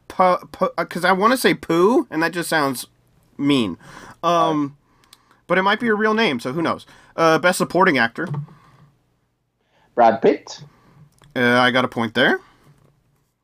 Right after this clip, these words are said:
Speaker 2: Mm-hmm.
Speaker 1: I was actually impressed by that one. I really didn't think, uh, he was gonna pull it off, but
Speaker 2: Right.
Speaker 1: Uh, best supporting actress?
Speaker 2: No, we did that. That was Laura Dern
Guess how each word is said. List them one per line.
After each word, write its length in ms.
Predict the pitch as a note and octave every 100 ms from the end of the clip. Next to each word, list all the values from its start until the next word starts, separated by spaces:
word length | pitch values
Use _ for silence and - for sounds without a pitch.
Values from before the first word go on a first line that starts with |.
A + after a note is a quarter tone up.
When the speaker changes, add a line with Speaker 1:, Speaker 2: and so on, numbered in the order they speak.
| _
Speaker 2:
Mm-hmm. 260 | F#3+ C#3+ E4 - -
Speaker 1:
I 120 | D#3+
was 120 | B3+
actually 320 | C4+ A#3 A#3 G#3
impressed 400 | F3 F3+ F#3+ -
by 120 | A3
that 180 | A3+ A#3+
one. 120 | A#3
I 60 | F#3+
really 360 | D3 F3 F3+
didn't 220 | E3 D3+
think, 240 | C#3+ C#3 B2+ - -
uh, 80 | B2 _
he 180 | D#3 D3+
was 120 | C#3 A#2+
gonna 140 | A#2
pull 240 | G#2+ G#2+
it 60 | G2+
off, 240 | F2+ F2
but 160 | F#2+ F2+ _ - _ _ _ _ _ _ -
Speaker 2:
Right. 300 | G#2 F2+ - _ _ _ _ _ _ _ _ _ _ _ _ _ _ _ _ - -
Speaker 1:
Uh, 220 | C3+ C3+
best 240 | A#2+ D3 -
supporting 320 | C3+ D3 B2
actress? 800 | B2 - - F3+ E4 - - - - _ _ _ _ _ _ _ _ _ _ _ _ _ -
Speaker 2:
No, 220 | C#3+ C#3 A#2
we 140 | B2
did 160 | C#3+ C3
that. 380 | F#2+ - - - _ _ _ _ _ _ _ _
That 160 | A#2+ C3+
was 260 | A#2 -
Laura 240 | A#2 A2 G#2+
Dern 380 | G#2+ A#2+ F#2+